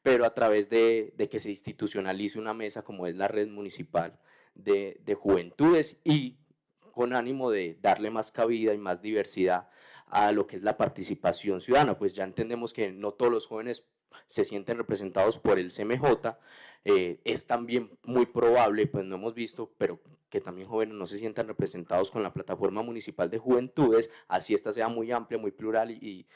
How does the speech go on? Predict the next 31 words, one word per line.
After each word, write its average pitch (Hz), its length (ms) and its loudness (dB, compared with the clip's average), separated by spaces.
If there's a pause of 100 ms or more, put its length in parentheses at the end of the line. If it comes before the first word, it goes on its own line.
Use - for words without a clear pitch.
(140)
y 101 160 -10
tenga 104 280 -4
entrada 127 300 0
a 127 100 -2
todos. 127 260 0 (300)
Entonces, 101 640 -2 (160)
si - 180 -8
existen 117 440 -6
más 127 160 -2
espacios, 131 500 -4
entonces 98 360 -12
cada 107 180 -2
vez 107 100 -6
van 107 160 -6
a 104 40 -2
haber, 101 200 -2
yo 107 140 -2
creo 104 180 -2
que, 87 180 -8 (400)
eh, 95 300 -2 (460)
menos 101 320 -2
jóvenes 113 560 2
enajenados 95 760 0
de, 92 220 2 (180)
de 95 80 -2
lo 90 140 0
que 98 100 -6
es 87 40 -2
la 90 120 -4
participación 95 680 -4
política. 98 680 -4